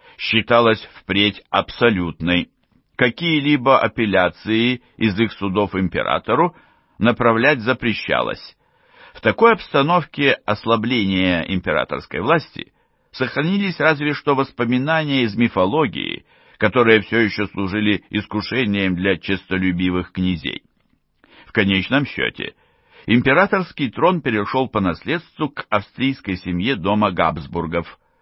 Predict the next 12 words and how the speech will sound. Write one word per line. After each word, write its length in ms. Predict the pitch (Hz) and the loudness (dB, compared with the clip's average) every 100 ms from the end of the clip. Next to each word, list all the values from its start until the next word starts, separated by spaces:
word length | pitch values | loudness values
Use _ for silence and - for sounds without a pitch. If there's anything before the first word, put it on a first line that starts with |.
| _ _ _ - | _ _ _ 0
Первого 460 | 117 98 113 131 | 2 4 4 4
Габсбурга – 800 | 131 123 110 101 117 110 127 131 _ _ _ | 4 2 0 -2 -2 2 2 2 _ _ _
на 160 | 87 110 | -2 0
должность 540 | 98 117 101 110 101 | 4 2 2 -2 -4
императора 600 | 107 98 101 107 104 101 | -4 0 2 2 2 0
выбрали 560 | 92 110 101 110 110 104 _ _ | 0 -2 -2 -2 -2 -4 _ _
в 80 | - | -10
тысяча 420 | - 160 175 - | -4 -4 -4 -6
двести 440 | 95 90 131 139 123 | -4 -2 -2 -4 -8
семьдесят 560 | 92 98 101 101 87 | -2 -2 -2 -4 -6
третьем 360 | 87 87 - 87 | -4 -4 -2 -2
году. 340 | 80 - - | -4 -6 -10